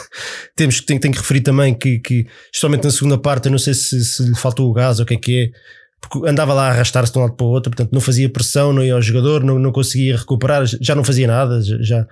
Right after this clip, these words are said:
pa-, parecia que, que lhe tinha ido, o,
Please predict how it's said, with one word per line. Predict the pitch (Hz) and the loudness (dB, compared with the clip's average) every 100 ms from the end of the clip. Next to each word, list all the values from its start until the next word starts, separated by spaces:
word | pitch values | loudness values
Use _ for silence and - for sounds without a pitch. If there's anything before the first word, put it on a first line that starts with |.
| - - | -12 -10
pa-, | 120 | -6
parecia | 123 113 151 143 | -2 -2 -2 -2
que, | 147 135 | -2 -2
que | 139 | -2
lhe | 131 | -2
tinha | 117 143 139 156 | 0 0 2 0
ido, | 139 143 139 - - - _ | 0 -2 -6 -16 -20 -20 _
o, | - 147 139 135 131 | -4 0 2 2 2